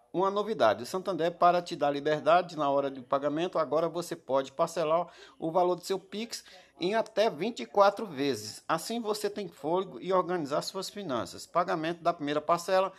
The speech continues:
ocorre em cinquenta e nove dias. Aí aqui mais abaixo, aqui, é, você divide seu Pix de forma rápida, simples,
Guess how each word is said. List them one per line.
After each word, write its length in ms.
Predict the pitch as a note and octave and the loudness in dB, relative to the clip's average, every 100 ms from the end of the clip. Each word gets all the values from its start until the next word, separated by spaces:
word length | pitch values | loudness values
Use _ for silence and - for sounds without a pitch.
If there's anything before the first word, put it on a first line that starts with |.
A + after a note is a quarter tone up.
| - - _ - _ | -18 -20 _ -20 _
ocorre 500 | D#3 - D#3+ E3+ F3 - | 0 2 4 4 2 -2
em 120 | F3 | -2
cinquenta 520 | F#3 G3 F3 F3 F3+ | -2 -8 -4 -2 -2
e 40 | F#3 | -2
nove 240 | F#3 E3 | -2 -2
dias. 380 | A2+ G2+ F#2+ - - - | -8 -6 -6 -6 -18 -12
Aí 120 | - G#3 | 2 4
aqui 200 | A3 A#3+ | 4 0
mais 200 | A#3 A3 | 2 4
abaixo, 480 | E3 F3+ G#3 - | 4 6 4 2
aqui, 280 | F#3 G3 G#3 - _ _ _ _ - _ _ _ - | -6 -8 -10 -12 _ _ _ _ -20 _ _ _ -8
é, 320 | C#3+ C3+ C3 B2+ | 2 6 6 6
você 320 | F#3 G3 A3 | 2 2 2
divide 400 | G3+ F#3 G3+ F3+ | 0 -6 -6 -2
seu 160 | G3 | -2
Pix 380 | F#3 F3+ G3 - | -2 -6 -8 -8
de 100 | F3 | -14
forma 380 | F#3 F#3 F3+ F3+ | -6 -2 0 0
rápida, 520 | - A#2 A3 A3+ G#3 | -2 4 4 4 -4
simples, 560 | - - G#3+ C4 A#3 | -8 -8 -6 -6 -12